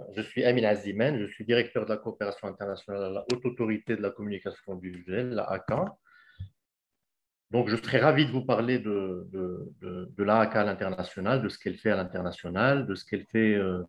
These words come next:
particulièrement vis-à-vis du, du continent africain, euh, et comme convenu de, ce qu'elle, euh, de, de sa vision avec ses, ses partenaires de la, de la question du traitement médiatique de la,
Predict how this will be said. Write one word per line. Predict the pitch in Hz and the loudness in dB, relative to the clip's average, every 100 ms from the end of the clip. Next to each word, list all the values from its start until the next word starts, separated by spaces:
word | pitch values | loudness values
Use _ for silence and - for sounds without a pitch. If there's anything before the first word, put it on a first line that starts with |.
| - | -8
particulièrement | - - - 101 95 104 92 | -8 -10 -8 -2 -2 0 0
vis-à-vis | 95 95 92 98 | 0 0 0 -2
du, | 92 90 87 90 | -4 -6 -6 -6
du | 95 | -6
continent | 95 90 98 90 | -6 -6 -2 -2
africain, | 87 90 - 113 143 - _ - - _ _ _ _ 92 | -2 -6 -2 0 0 -8 _ -20 -20 _ _ _ _ -2
euh, | 92 87 87 85 85 | 0 0 -2 -4 -2
et | 98 120 120 | 6 6 8
comme | 110 | 4
convenu | - 98 87 101 110 | 2 -2 0 2 2
de, | 92 | 0
ce | - | -4
qu'elle, | - 92 90 | -4 -4 -4
euh, | 85 85 82 90 - | -6 -6 -8 -12 -10
de, | 90 90 - | -4 -4 -4
de | 92 | -4
sa | 90 - 95 | -4 -2 0
vision | 110 107 95 101 120 123 98 | 2 2 2 4 4 2 2
avec | 92 107 - | 2 0 -2
ses, | - 104 92 90 | -2 0 0 -2
ses | - 143 | -4 -4
partenaires | - - 95 98 110 | -4 -2 2 2 2
de | 95 | 2
la, | 90 90 85 - - _ - | 0 0 -4 -10 -20 _ -2
de | 98 | 2
la | 92 | 2
question | - 101 - 110 | 0 -4 -2 0
du | 98 | 0
traitement | 92 104 104 101 | 0 -2 -2 -2
médiatique | 92 95 - 98 - | 0 0 0 -6 -4
de | 90 | -4
la, | 85 82 80 | -2 -2 -6